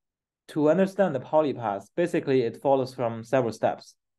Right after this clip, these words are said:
The first step is that we need to switch from the vector basis, as in the standard Feynman path integral, to the operator basis, meaning that we will no longer think about a quantum circuit as applying matrices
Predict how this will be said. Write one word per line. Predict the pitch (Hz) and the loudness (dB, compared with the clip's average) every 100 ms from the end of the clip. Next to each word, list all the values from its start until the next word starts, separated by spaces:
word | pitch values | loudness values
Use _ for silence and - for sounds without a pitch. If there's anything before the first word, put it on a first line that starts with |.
| _ - | _ -6
The | 135 | -2
first | 165 208 | 2 2
step | 208 135 123 | 4 2 2
is | 113 - | 0 0
that | 120 117 | 0 0
we | 127 | -4
need | 143 143 | -8 -10
to | 143 | -12
switch | 139 151 139 - - - | -8 -2 -2 -2 -14 -6
from | 123 113 | -4 -2
the | 107 | 0
vector | 110 131 - | 2 0 0
basis, | 107 101 98 82 - - | -6 -6 -6 -10 -12 -8
as | 113 110 | -8 -6
in | 120 113 | -10 -4
the | 110 104 | -2 -4
standard | 107 123 120 113 104 | -2 -2 -2 -4 -4
Feynman | 123 123 120 | -4 -4 -4
path | 123 104 | -4 -4
integral, | 120 - 104 90 - _ _ _ _ _ | -6 -8 -4 -4 -6 _ _ _ _ _
to | - 175 | -4 -2
the | 156 | 0
operator | 101 127 135 113 | 0 -2 -2 -4
basis, | 98 98 95 64 - _ _ _ _ _ _ _ | -4 -6 -8 -14 -20 _ _ _ _ _ _ _
meaning | - 185 185 | -4 -2 0
that | 160 143 139 | 2 2 -2
we | 135 151 | -2 0
will | 143 | 0
no | 143 | 0
longer | 170 170 165 139 | 0 0 -2 -4
think | 135 147 | -6 -6
about | 139 120 117 117 - | 0 2 2 0 -12
a | |
quantum | 113 - 139 127 | -12 -6 -6 -6
circuit | - 165 151 98 95 _ _ _ _ _ - | -4 -4 -2 -4 -4 _ _ _ _ _ -4
as | 113 113 110 | 0 0 -2
applying | 113 123 131 131 127 117 120 131 _ _ _ _ _ _ _ | -10 0 0 0 -4 -8 -12 -18 _ _ _ _ _ _ _
matrices | 131 156 151 117 110 104 104 | -2 -2 -2 -6 -4 -6 -6